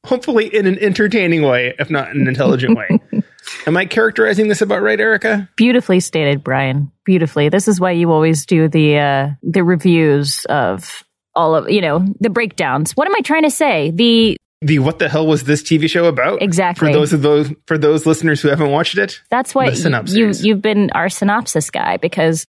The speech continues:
Speaker 2: you have a way of putting things together that just makes sense. And it sounds lovely. And that's, it's true. We've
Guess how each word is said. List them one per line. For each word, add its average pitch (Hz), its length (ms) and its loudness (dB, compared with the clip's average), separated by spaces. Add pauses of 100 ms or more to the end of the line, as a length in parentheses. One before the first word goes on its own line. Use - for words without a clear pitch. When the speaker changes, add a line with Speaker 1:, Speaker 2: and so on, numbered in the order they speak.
(160)
Speaker 2:
you 180 160 2
have 175 120 2
a 180 80 2
way 160 300 2
of 170 160 0
putting 170 240 0
things 165 300 -4
together 160 420 -2
that 196 140 -2
just 214 200 -2
makes 233 240 2
sense. 240 400 -4
And 151 100 2
it 147 120 0 (220)
sounds 175 420 0
lovely. 208 320 2
And 165 120 2
that's, 180 220 -2
it's 180 200 -2
true. 233 360 2
We've 170 360 2